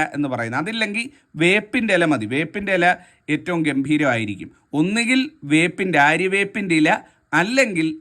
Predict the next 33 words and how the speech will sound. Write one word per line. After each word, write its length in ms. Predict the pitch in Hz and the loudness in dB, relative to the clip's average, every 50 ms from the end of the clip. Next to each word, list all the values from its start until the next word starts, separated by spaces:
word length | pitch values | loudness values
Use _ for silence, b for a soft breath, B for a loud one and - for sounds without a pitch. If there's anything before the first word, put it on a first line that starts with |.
| - _ - | -14 _ -6
വയനയില 640 | 127 117 117 123 139 156 170 175 170 156 139 139 143 - - | -2 0 0 0 0 0 0 0 0 0 0 0 -2 -4 -6
ഒരു 200 | 139 135 135 131 | -6 -4 -4 -4
പിടി 220 | - 127 123 127 123 | -6 -6 -6 -6 -6
എടുക്കുക. 260 | 110 110 107 - 120 | -6 -8 -8 -10 -8
ഒരു 140 | 120 143 147 | -8 -6 -6
പിടി 180 | 151 151 160 | -4 -4 -4
എന്ന് 140 | 170 190 196 | -4 -6 -6
പറയുമ്പോൾ 300 | 185 185 190 196 220 233 | -6 -6 -6 -6 -8 -8
ഒരു 100 | 220 214 | -8 -8
മൂന്നോ 260 | 208 202 202 202 208 208 | -10 -10 -8 -8 -6 -2
നാലോ 220 | 202 202 202 202 | -2 0 0 0
അഞ്ചോ 280 | 202 196 190 175 202 196 | -2 -4 -4 -6 -6 -6
എണ്ണം 260 | 190 202 220 240 262 - b b b b b | -4 -4 -4 -6 -6 -8 b b b b b
ആവശ്യത്തിന് 500 | 190 202 220 220 - 233 220 185 214 214 | -4 -2 -2 -4 -4 -6 -6 -6 -4 -4
എടുത്തോളൂ. 520 | 202 190 180 165 - 196 165 131 107 98 - - | -2 -2 -4 -4 -4 -4 -4 -2 -4 -6 -8 -8
അപ്പോൾ 180 | - 185 170 | -4 -2 -2
അത്രയും 360 | 165 - 190 190 202 202 220 - b b b b b - | -2 -2 -2 -2 -2 -2 -4 -8 b b b b b -2
ഇല 220 | 156 165 170 170 190 | 0 2 2 2 2
എടുക്കുക. 340 | 185 160 131 127 123 131 143 | 2 0 0 -2 -2 0 0
ഈ 120 | 160 196 208 | 0 0 -2
രണ്ട് 360 | 196 185 170 175 190 190 202 | -2 -2 -2 -2 -2 0 0
ഇലകളിൽ 440 | 160 147 160 180 180 208 202 190 165 143 | 2 2 2 0 0 -2 -4 -4 -4 -4
ഏതെങ്കിലും 500 | 139 143 156 156 139 127 123 123 131 - - B B B B B B | -4 -4 -4 -2 -2 -2 -4 -4 -6 -8 -10 B B B B B B
ഒരെണ്ണം 440 | 151 165 185 170 143 131 135 143 135 | 2 4 4 4 4 2 0 -2 -2
എടുക്കുക. 380 | 117 104 110 101 - 110 110 98 - - - | -2 -4 -6 -8 -8 -8 -8 -8 -8 -8 -6
ഒന്നീ 220 | 127 135 165 196 | -4 -2 -2 -2
വേപ്പിൻ്റെ 460 | 185 165 156 156 156 - 175 175 185 151 | -2 -2 -4 -4 -4 -4 -4 -2 -2 0
ഇല 120 | 156 214 - - b b b b b - | 0 0 -2 -4 b b b b b -2
അല്ലെങ്കിൽ 380 | 143 156 165 147 139 135 - - - - | 0 0 2 0 0 -2 -4 -6 -8 -8
വയനയില. 500 | - 110 113 117 123 123 120 107 98 98 98 - b b b b b b b - | -6 -4 -2 -2 -2 -2 -2 -2 -4 -6 -10 -12 b b b b b b b 2
നാലാമതായിട്ട് 1000 | 147 160 180 208 226 240 247 254 254 262 254 254 247 247 233 233 220 208 175 214 190 | 4 4 6 6 6 4 4 4 2 2 0 -2 -2 0 0 0 -2 -4 -10 -12 -12
ചെയ്യേണ്ടതെന്ന് 640 | - 190 160 170 175 180 175 175 180 175 170 170 156 | -8 -8 -6 -4 -4 -6 -4 -4 -6 -6 -6 -6 -6
പറയുന്നത് 540 | 139 135 135 135 139 135 123 113 104 135 | -6 -6 -6 -6 -6 -6 -6 -8 -8 -12